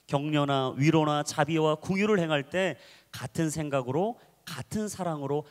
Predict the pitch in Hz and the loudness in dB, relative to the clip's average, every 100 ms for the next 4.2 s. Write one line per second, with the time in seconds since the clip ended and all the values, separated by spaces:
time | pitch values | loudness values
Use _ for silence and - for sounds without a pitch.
0 | - - - 269 277 277 254 214 208 147 | -18 -18 -10 -6 -2 -2 -2 -2 -2 -4
1 | - - - _ _ _ _ _ _ _ | -10 -18 -20 _ _ _ _ _ _ _
2 | _ - - 165 202 208 190 - 208 196 | _ -18 4 6 8 6 2 2 2 2
3 | 175 190 233 180 165 196 185 226 214 208 | 2 0 2 4 4 4 0 0 2 2
4 | 240 | 0